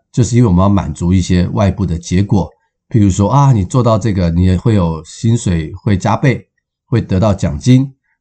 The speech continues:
或者是你可以避开惩罚，或者是社会上很多人呢，会去认可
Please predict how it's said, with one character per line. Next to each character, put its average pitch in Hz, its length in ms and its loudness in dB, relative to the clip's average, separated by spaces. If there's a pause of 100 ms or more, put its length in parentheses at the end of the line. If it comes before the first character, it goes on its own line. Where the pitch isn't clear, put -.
或 123 140 0
者 104 140 2
是 98 320 0
你 87 120 -2
可 98 120 0
以 95 60 2
避 95 180 0
开 95 180 0
惩 90 260 -4
罚， 80 300 -6 (320)
或 110 120 0
者 98 80 2
是 104 40 2
社 110 160 0
会 104 140 2
上 90 200 0
很 78 240 -6
多 104 200 0
人 85 180 0
呢， 85 320 0
会 98 120 0
去 87 500 0
认 120 200 0
可 - 220 -14